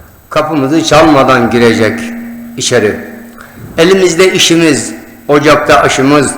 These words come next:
gözümüzde yaşımıza bakmadan gelecek. Ne haber verecek, ne davet edilmeyi bekleyecek. Dünya halen içimizdeyken, heveslerimiz zirvedeyken,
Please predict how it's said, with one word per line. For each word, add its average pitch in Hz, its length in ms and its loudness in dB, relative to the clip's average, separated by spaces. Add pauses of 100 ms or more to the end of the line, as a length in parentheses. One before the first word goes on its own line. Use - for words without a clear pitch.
(320)
gözümüzde 165 560 2
yaşımıza 165 680 2
bakmadan 131 1040 2
gelecek. 104 480 0 (480)
Ne 156 60 0
haber 135 580 2
verecek, 123 640 0 (360)
ne 170 220 2
davet 175 420 4
edilmeyi 160 600 2
bekleyecek. 120 600 0 (1000)
Dünya 170 360 4
halen 156 680 4
içimizdeyken, 123 1200 0 (280)
heveslerimiz 135 1000 2
zirvedeyken, 123 1120 0